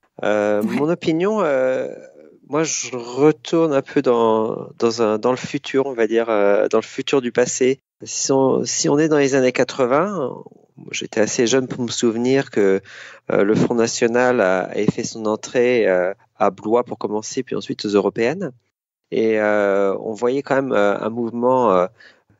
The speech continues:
Speaker 1: similaire au Brexit, hein, euh, en France. Euh, et je pense que ce mouvement existait un peu partout. Et, euh, en France, à l'époque, on a vu une droite qui, euh, a f-, pris la décision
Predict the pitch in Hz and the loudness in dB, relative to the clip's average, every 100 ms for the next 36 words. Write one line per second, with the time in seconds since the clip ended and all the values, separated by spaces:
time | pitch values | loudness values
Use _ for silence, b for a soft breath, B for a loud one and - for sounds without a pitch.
0 | _ - - - 101 101 107 101 98 107 | _ -10 -8 -6 -2 2 2 2 2 2
1 | 113 139 233 - 127 - b _ _ - | 0 -2 -2 -2 -4 -8 b _ _ 0
2 | 101 98 - 110 - 190 - - 101 - | 2 4 2 0 0 -2 -2 -4 -4 -8
3 | B B B B 104 101 101 98 - - | B B B B 0 2 4 2 0 -2
4 | - - 123 - 113 - 104 98 117 113 | -4 0 -2 0 -4 -2 -2 2 2 0
5 | 95 - 117 104 98 110 - 185 - _ | -4 -2 0 2 2 0 -2 -6 -6 _
6 | b _ _ _ 120 117 113 110 107 - | b _ _ _ 0 4 4 4 2 0
7 | - 117 - - 170 226 - 123 110 - | -4 -8 -6 -2 -2 -2 -4 0 0 0
8 | - 214 - 120 117 - 120 123 123 127 | 0 -2 -6 -10 -12 -8 -2 0 0 0
9 | 127 117 110 113 151 - - 104 110 b | -2 -2 0 2 0 -2 -6 -6 -8 b
10 | b b - - 120 117 113 107 104 - | b b -18 -6 -2 0 2 4 4 2
11 | 113 117 - - _ - 160 147 131 117 | -2 -2 -6 -20 _ -4 0 0 0 0
12 | 123 - 117 110 110 127 151 196 | -6 -8 -10 -8 -6 -4 -4 -8